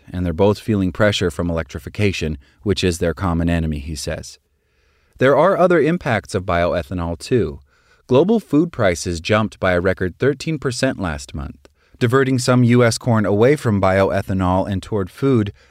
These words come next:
would help keep prices lower and replace lost exports from Ukraine and Russia. "There is all this competition for the land," says Annie Levasseur,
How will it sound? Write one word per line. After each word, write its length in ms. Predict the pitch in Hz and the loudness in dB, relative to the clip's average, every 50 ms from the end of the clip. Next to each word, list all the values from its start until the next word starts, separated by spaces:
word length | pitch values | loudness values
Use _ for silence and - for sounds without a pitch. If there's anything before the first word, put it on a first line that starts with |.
| _ - | _ -2
would 140 | 123 110 | -2 0
help 220 | 110 127 127 127 127 | 2 0 0 0 0
keep 220 | - 127 117 - | -2 -2 -2 -2
prices 440 | - - 113 104 98 - - 92 92 | -2 -2 -2 -2 -2 -2 -8 -6 -2
lower 360 | 98 110 123 120 110 98 92 | 2 2 4 4 4 4 4
and 300 | 85 87 95 92 92 85 | 2 2 0 -2 -2 -2
replace 460 | 90 92 90 - 120 110 104 101 - | -4 -6 -6 -2 0 0 0 0 0
lost 320 | 104 95 92 90 87 - - | 0 0 0 0 -2 -4 -4
exports 520 | 87 104 - - - 98 90 87 85 - | -4 -4 -4 -6 -6 -4 -2 -2 -4 -6
from 220 | - - 92 87 90 | -10 -8 -6 -4 -4
Ukraine 480 | 87 85 80 - - 90 90 87 85 | -4 -4 -6 -6 -6 -4 -4 -2 -4
and 140 | 80 78 80 | -4 -4 -2
Russia. 420 | 95 107 104 - - - - - - _ _ _ _ _ _ _ _ - | -2 -2 -4 -4 -8 -10 -12 -12 -14 _ _ _ _ _ _ _ _ -2
"There 220 | - 113 117 123 | 0 2 4 4
is 160 | 123 120 113 139 | 4 2 2 4
all 160 | 127 143 165 | 4 4 4
this 180 | 170 156 127 | 4 2 0
competition 680 | - - 135 123 117 117 104 - 127 127 123 - 110 98 | 0 0 0 0 0 0 -2 0 0 0 0 0 -2 -2
for 120 | 87 - 90 | -2 -4 -4
the 140 | 82 85 82 | -2 -2 -2
land," 460 | 87 101 104 85 76 76 78 78 82 | 0 0 0 -2 -2 -4 -8 -10 -12
says 300 | - - - 95 90 92 | -10 -4 -4 -4 -4 -2
Annie 320 | 82 95 110 113 117 113 107 | -4 -2 0 0 2 2 2
Levasseur, 800 | 98 95 90 92 92 87 - - - 113 101 92 80 73 73 | 0 0 0 -2 -4 -4 -4 -4 -4 -2 -2 -2 -2 -4 -6